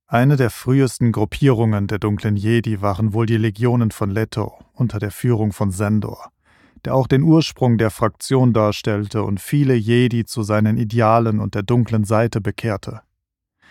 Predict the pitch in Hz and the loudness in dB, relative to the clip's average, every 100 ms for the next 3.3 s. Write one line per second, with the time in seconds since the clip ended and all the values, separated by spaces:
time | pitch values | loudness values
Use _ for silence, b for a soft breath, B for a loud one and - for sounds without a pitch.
0 | b b - 147 175 - 139 113 165 160 | b b -2 2 2 2 2 4 4 4
1 | 117 107 - 127 127 120 110 113 104 95 | 0 -2 -4 -2 -2 -2 -2 -2 -2 -2
2 | 120 110 107 123 - 107 101 104 113 - | -2 0 0 0 0 -4 -2 0 0 -2
3 | 123 - - | -10 -14 -20